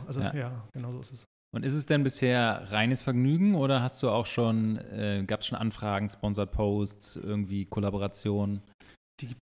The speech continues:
Speaker 1: also es ist natürlich total privat. Und wie gesagt, das ist einfach nur ein Hobby, um einfach mich da so ein bisschen auszutoben, weil es Spaß macht, weil es
Speaker 2: Mhm.
Speaker 1: Spaß bringt, weil es irgendwie tatsächlich doch ein bisschen, äh, ja, Wert schöpft, Wert stiftet, obwohl das eigentlich, ne,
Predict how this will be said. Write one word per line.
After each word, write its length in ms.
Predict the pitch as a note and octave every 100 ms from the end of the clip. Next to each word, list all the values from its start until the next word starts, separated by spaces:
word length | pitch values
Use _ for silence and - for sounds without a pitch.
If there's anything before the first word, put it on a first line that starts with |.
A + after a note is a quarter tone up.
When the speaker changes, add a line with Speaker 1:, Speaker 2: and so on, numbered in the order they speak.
| _ _
Speaker 1:
also 100 | A2+
es 100 | G#2
ist 100 | - -
natürlich 220 | A2 A2 -
total 420 | - - A2+ G#2+ -
privat. 300 | - A#2 A2+
Und 120 | C3 A#2+
wie 40 |
gesagt, 160 | A#2+ A#2
das 100 | A2+
ist 60 |
einfach 220 | C#3+ B2+ A2+
nur 200 | C#3 C#3
ein 300 | B2 - -
Hobby, 300 | C#3 C#3 C#3+
um 220 | C#3 B2+
einfach 240 | B2+ A#2+
mich 220 | A#2+ A#2 -
da 100 | A#2+
so 80 |
ein 40 | A#2+
bisschen 200 | A2+ - -
auszutoben, 1000 | C3 D#3 - D3 - C3+ C#3 C3 C3+ C3
weil 160 | A#2
es 120 | A#2 -
Spaß 580 | - - C3 F3 -
macht, 360 | F3+ - - -
weil 80 | -
es 60 |
Speaker 2:
Mhm. 40 | B2+
Speaker 1:
Spaß 240 | - - -
bringt, 360 | C3+ D3+ D#3+ C#3+
weil 100 | C3+
es 80 |
irgendwie 240 | - D3+ C#3+
tatsächlich 320 | C#3 D#3 -
doch 160 | - D#3+
ein 60 |
bisschen, 320 | C3+ C#3+ B2 - - - _ _ -
äh, 200 | B2+ A#2 A#2 _ _ _ _ -
ja, 180 | A2+ A#2+ - - _ _ _ _
Wert 340 | B2+ B2 B2 D3+ - C4+ C4
schöpft, 540 | F3 D#3 F3+ - -
Wert 180 | C3+ D3
stiftet, 640 | - - E3+ - F#3 D3 -
obwohl 500 | C3+ A#2+ A#2+ C3+ C#3+
das 140 | C3+ C#3
eigentlich, 200 | C3+ C3
ne, 160 | F3+